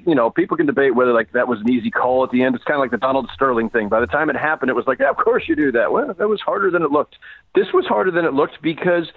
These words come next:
if it were easy, they could have, you know, started doing s-, some more bold or progressive or, or aggressive things before we got to Rudy Gobert has just tested positive for the coronavirus.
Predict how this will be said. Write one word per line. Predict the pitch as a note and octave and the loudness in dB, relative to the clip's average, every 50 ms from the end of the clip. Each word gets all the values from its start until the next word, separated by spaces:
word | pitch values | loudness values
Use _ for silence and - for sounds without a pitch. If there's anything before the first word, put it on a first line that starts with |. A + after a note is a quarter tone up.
| - - - _ | -20 -20 -8 _
if | - D3 - | -2 -2 0
it | F#3+ F3+ | 0 0
were | E3 E3+ F3+ F3 | 2 2 0 2
easy, | G3 A#3 A#3+ E3 E3 F#3+ F#3 F3 - - - - - - _ - | 2 0 0 0 0 0 0 -2 -4 -8 -20 -20 -20 -20 _ -6
they | B2+ D#3 F3+ F#3 F#3 F#3 F#3 F3+ | -2 0 2 4 4 2 2 0
could | - - - F#3+ G3+ F#3 | -2 -2 0 2 2 2
have, | G3 F#3 E3 D3+ - - _ _ | 2 0 -2 -4 -10 -18 _ _
you | - E3 | -2 0
know, | D#3 C#3+ | 0 0
started | C3+ - - F3 F3 F3 D#3+ D#3 - - C3 B2+ A2 | 0 0 0 0 0 0 0 -2 -2 -4 -6 -2 0
doing | C#3+ E3+ F#3 F3+ E3+ D#3+ | 2 2 4 2 2 0
s-, | - - - C3+ - - - | -4 -8 -14 -14 -10 -4 -2
some | F3 E3 | 0 2
more | E3+ E3+ E3+ D#3 | 2 2 2 2
bold | C3+ A2 - C3+ D3+ E3 E3+ E3+ E3+ D#3+ G#3 | 0 0 0 0 0 2 2 2 2 2 2
or | D3+ D3 D3+ | 2 2 2
progressive | B2+ C#3+ C#3+ B2 B2 D3+ D3+ D#3 - E3+ D#3+ D3+ C3+ C#3+ | 2 0 -2 -2 0 0 0 0 0 0 0 0 2 2
or, | C3+ C3 B2+ B2+ C3 B2+ B2+ - | 2 2 4 4 2 2 2 2
or | - D3+ | 0 0
aggressive | D#3 C#3 D3 D#3 D3+ - - D3 C3 A#2+ _ - - - - _ - - _ - | 0 0 0 0 0 0 -2 -2 -4 -4 _ -16 -20 -20 -20 _ -20 -10 _ -2
things | D#3+ D#3+ E3 D#3+ C#3+ - - _ _ - A#2+ A2+ | 0 0 0 0 -2 -4 -8 _ _ -14 -8 -4
before | C#3+ D#3+ C#3 - - F3 F#3+ G3+ G3 | -4 -4 -4 -2 -2 0 0 2 2
we | F#3 E3 | 0 0
got | C3+ C#3 C#3+ C#3 - - - | 0 0 0 0 -2 -4 -4
to | - C#3 C#3 C3+ B2+ A#2 | -2 0 2 2 0 0
Rudy | A2 A#2+ C3+ C#3+ C#3 C3 | -2 0 0 0 0 0
Gobert | A#2 C3+ B2 B2 B2+ B2+ | 0 0 0 2 2 2
has | B2 A#2+ G#2 | 2 0 -2
just | A#2+ - - | -4 -6 -2
tested | - B2+ - - A#2 | -2 -2 -2 -4 -6
positive | - B2+ A#2 A2+ G#2+ A2 G#2+ - | -4 -4 -2 -2 -4 -6 -8 -6
for | - A2+ | -4 -4
the | G2+ G#2 | -4 -2
coronavirus. | - A2+ A2+ A2+ G#2+ G#2+ G2+ F#2 G2+ - G2 F#2+ F#2+ F#2+ | -2 0 0 0 0 0 0 0 0 2 2 2 0 -2